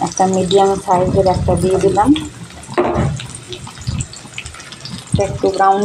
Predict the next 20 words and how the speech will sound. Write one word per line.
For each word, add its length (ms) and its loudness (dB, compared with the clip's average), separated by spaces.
কালার 300 2
করে 140 4
ভেজে 340 4
নেব। 140 4
নিয়ে 240 4
একটা 180 2
মশলা 340 2
বানিয়ে 360 2
রেখেছি, 440 0
কাঁচা 340 0
লঙ্কা, 420 2
টমেটো, 460 2
আদা, 200 2
রসুন, 440 0
পেঁয়াজ 360 2
একটা 220 -2
পেস্ট 280 4
বানিয়ে 340 2
নিয়েছি, 340 -2
এখানে 260 4